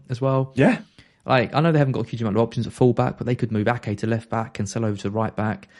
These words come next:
Speaker 1: Stones can play at left back as well. They've got this new young guy come in. And Walker's been really poor, I thought, I think, so far this season. So I would
Speaker 2: Yeah.
Speaker 1: do Walker to Perisic.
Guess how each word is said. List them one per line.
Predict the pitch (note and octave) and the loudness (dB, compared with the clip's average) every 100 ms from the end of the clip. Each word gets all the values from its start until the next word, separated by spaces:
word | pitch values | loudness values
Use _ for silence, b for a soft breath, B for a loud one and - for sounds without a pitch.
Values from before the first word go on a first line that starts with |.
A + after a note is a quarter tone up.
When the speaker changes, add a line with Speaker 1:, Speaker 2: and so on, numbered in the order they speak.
| b | b
Speaker 1:
Stones | - - A#2 A#2+ | -12 -2 0 -2
can | - A2+ | -6 -4
play | A#2 | -2
at | |
left | A#2 A2 | -2 -6
back | G#2+ - | -8 -8
as | A2 | -6
well. | A#2 A2 | -4 -4
They've | G#2 | -6
got | |
this | - - | -8 -6
new | A2+ A#2+ | -2 0
young | A2+ A#2 A#2 A2+ | 0 0 0 -2
guy | A2+ A2+ A2+ - _ _ | -2 -4 -4 -8 _ _
come | - A#2 | -6 -2
in. | A#2 A#2 A2+ b b b b b b | -2 -2 -6 b b b b b b
And | D3 D3+ C#3 | -8 -6 0
Walker's | F#3 G3 | -2 0
been | F#3+ B2 | -2 0
really | G#2 A2+ G2 | 0 0 -2
poor, | - G2+ G2+ G2 - - | -6 -4 -4 -4 -8 -16
I | F#2 | -14
thought, | - F#2 G#2 | -10 -8 -8
I | |
think, | F#2 G2 G2 | -10 -10 -10
so | - | -12
far | G2 G2+ | -10 -10
this | G#2 | -10
season. | - G2+ F#2+ F#2+ G#2 | -8 -8 -8 -10 -12
So | - F#2 F#2+ - - _ _ _ - | -8 -4 -4 -6 -16 _ _ _ -4
I | C#3+ D#3 | 0 4
would | C#3 - | 4 2
Speaker 2:
Yeah. | |
Speaker 1:
do | A2 G#2+ | 2 0
Walker | G#2 G2+ F#2+ | 0 -4 -4
to | - | -10
Perisic. | - - - - - | -12 -12 -12 -14 -14